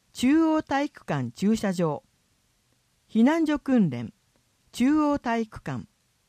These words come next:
ヘリによる救助等訓練、唐子鍵遺跡史跡公園。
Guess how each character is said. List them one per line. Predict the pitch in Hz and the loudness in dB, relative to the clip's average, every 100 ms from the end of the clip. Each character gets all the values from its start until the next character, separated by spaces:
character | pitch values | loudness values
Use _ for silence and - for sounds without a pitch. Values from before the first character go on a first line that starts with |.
| _ _ _ _ _ | _ _ _ _ _
ヘ | - 339 | -4 0
リ | 330 | 4
に | 233 | 4
よ | 175 151 | 4 0
る | 143 139 - | -2 -8 -6
救 | - 302 | 0 0
助 | 202 147 | 0 -4
等 | - 190 143 - | -4 -4 -6 -8
訓 | - 226 185 | -2 2 2
練、 | 131 117 190 _ _ _ _ _ _ _ | 0 -10 -16 _ _ _ _ _ _ _
唐 | - 311 302 | -4 -4 -2
子 | - 165 | -2 -4
鍵 | 156 175 240 | -4 -4 -4
遺 | |
跡 | 240 185 156 135 - _ | -4 -6 -8 -12 -14 _
史 | - 208 | -12 -8
跡 | 202 294 277 | -6 -6 -6
公 | - 233 180 | 0 2 2
園。 | 120 | -4